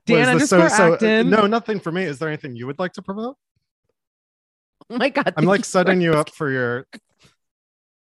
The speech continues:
Speaker 2: You ghost me. Next week, I'm like, "Hey, um, ready to record?" I don't hear from you. I would be literally heartbroken. I would, my life would shatter if that happened, by the way. I'm telling you, I care for you so much. I would, I would never forget.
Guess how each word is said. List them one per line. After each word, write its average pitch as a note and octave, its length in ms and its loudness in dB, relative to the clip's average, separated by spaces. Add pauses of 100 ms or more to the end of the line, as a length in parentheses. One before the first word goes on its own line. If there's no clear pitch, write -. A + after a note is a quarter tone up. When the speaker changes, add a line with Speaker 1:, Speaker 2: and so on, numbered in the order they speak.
(1000)
Speaker 2:
You C4+ 200 2
ghost D#4 360 0
me. C4 360 0 (680)
Next B3 220 2
week, D#4+ 100 0
I'm D#4 80 0
like, C#4+ 180 -2 (1040)
"Hey, D4 400 0 (100)
um, A#3+ 300 -2 (160)
ready B3 260 0
to C#4 60 2
record?" B3+ 560 0 (160)
I F3+ 60 0
don't G3+ 100 0
hear G3 120 0
from - 140 -6
you. F#3 60 0
I G#3+ 40 0
would C#4+ 120 0
be G#3+ 220 -2 (160)
literally F3+ 340 0
heartbroken. C3 460 -2
I F3 100 0
would, A#3+ 140 -4
my A3 100 0
life A3 240 0
would A#3+ 120 -4
shatter B2 340 -2
if A#2+ 80 -4
that B2+ 120 -4
happened, G#2 240 -6
by A#2 100 -2
the A2+ 80 -4
way. A#2 100 -2
I'm D#3 140 -4
telling D#3+ 220 -2
you, C#3+ 80 -2
I D3 100 0
care F#3 240 -4
for A3+ 100 -6
you F3 140 -2
so D#3 180 -4
much. C#3 280 -6 (500)
I F3+ 120 -2
would, G3 220 -2
I F3+ 120 0
would G#3 120 -2
never G3 200 -4
forget. F3 220 -8